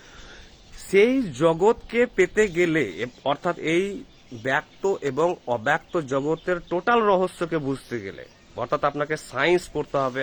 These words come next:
আপনাকে লিটারেচার পড়তে হবে, আপনাকে ফিলোসফি পড়তে হবে, হিস্ট্রি পড়তে হবে, রিলিজিয়ন পড়তে হবে, পৃথিবীর সমস্ত মেজর যা কিছু গুরুত্বপূর্ণ বিষয় আছে বা সাবজেক্ট আছে, বই আছে, সমস্ত কিছুকে পড়ার ফলে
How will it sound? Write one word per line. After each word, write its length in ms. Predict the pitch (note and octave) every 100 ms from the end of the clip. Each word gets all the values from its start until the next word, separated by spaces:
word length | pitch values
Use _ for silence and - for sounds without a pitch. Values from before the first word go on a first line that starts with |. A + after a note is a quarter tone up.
| B2+
আপনাকে 280 | B2+ B2+ B2+ B2
লিটারেচার 440 | C3 E3+ D#3+ D#3+ C#3
পড়তে 240 | C3 - A#2+
হবে, 160 | A#2 A#2+
আপনাকে 240 | A2 G#2+ G#2 -
ফিলোসফি 460 | C3+ F3 F3 E3 D3
পড়তে 180 | C3+ -
হবে, 140 | B2 B2 G2+
হিস্ট্রি 320 | B2 - E3+ E3+
পড়তে 200 | D3+ -
হবে, 160 | C#3 C3 A2
রিলিজিয়ন 440 | A#2 C#3 C#3+ F3+ F3
পড়তে 220 | D3+ - C3+
হবে, 140 | C3 D3 - - - - - -
পৃথিবীর 360 | F3+ A3 B3 A#3+ E3
সমস্ত 520 | G3 B3 B3 - - B3+ A#3 D#3
মেজর 420 | D#3 D#3 D3+ A#3+ A3+ C3+
যা 160 | C#3+ D3 F3+ -
কিছু 220 | G3 G#3+ E3
গুরুত্বপূর্ণ 560 | C#3 F3 - F3+ E3+ F3 C#3+ A#2
বিষয় 300 | A#2+ D#3 D#3
আছে 160 | D3+ E3+ E3+ C3+
বা 120 | B2+ A#2+ - - - - - - -
সাবজেক্ট 440 | B2+ A#2+ C3+ F3+ E3+
আছে, 120 | E3
বই 260 | D3 A#2+ C#3 C#3
আছে, 140 | D3+ C#3+ -
সমস্ত 360 | F#3+ G#3+ - G3 F3
কিছুকে 440 | E3+ F#3 - G3 F#3+ -
পড়ার 420 | A#2 B2+ D#3 F3 - - - - -
ফলে 300 | C#3 G3 G#3+